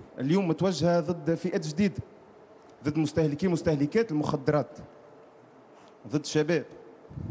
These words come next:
ضد مجتمع الميم، وضد فئات أخرى متعددة. في الإطار هذا ثم، آه،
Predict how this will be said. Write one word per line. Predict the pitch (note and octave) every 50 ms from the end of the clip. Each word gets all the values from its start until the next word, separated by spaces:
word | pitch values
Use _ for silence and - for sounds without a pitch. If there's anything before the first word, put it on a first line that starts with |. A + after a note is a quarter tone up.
| - - -
ضد | E3 E3 C#3
مجتمع | D3 D3+ D3 - D#3 D3+ E3+ D#3 D#3
الميم، | D3 D3 D#3+ D#3 C3+ A2 - - - - - - -
وضد | A2 A#2 A2+ C3+ F#3+ F3 - - - - - - - - - - -
فئات | - E3 D#3 F3 F3+ E3+ - - - - - - - - -
أخرى | D3+ D3 - B2+ C3
متعددة. | B2+ B2 A#2 A#2 A2 A#2 G2+ - - - - - - - - - - - - - -
في | -
الإطار | C#3+ F3 E3+ E3+ F#3+ E3+ D#3
هذا | F3 G#3 G#3 F3+ F#3+
ثم، | F3+ - F#3 F3+ F3+ F3
آه، | F3 E3+ E3+ E3+ E3 E3 D#3+ E3